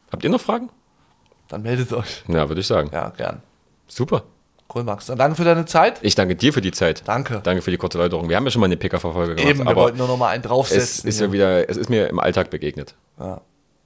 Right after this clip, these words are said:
Speaker 1: Und dann musste ich jetzt noch mal irgendwie
Speaker 2: Da warst du
Speaker 1: nachfragen.
Speaker 2: gleich wieder unsicher und sagen, "Max,
Speaker 1: Ja.
Speaker 2: ich brauch noch mal Input."
Speaker 1: Siehst du? So ist
Speaker 2: Ja.
Speaker 1: es.
Speaker 2: Nein. Super. Haben wir alles geklärt, oder?
Speaker 1: Ja, soweit.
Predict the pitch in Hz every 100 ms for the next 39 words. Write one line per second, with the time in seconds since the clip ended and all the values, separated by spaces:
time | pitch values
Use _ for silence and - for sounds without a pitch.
0 | - 78 76 80 76 80 76 73 71 65
1 | 80 80 120 - 139 131 123 123 135 117
2 | 120 120 110 123 208 285 - - - -
3 | 143 240 247 247 233 175 143 147 139 123
4 | 123 - 135 170 110 - _ - 98 -
5 | 151 185 - - 98 87 - _ _ -
6 | 104 110 104 - _ _ _ _ - -
7 | 80 - _ _ _ - 127 165 170 151
8 | 147 127 110 165 170 - 127 113 147 110
9 | 92 -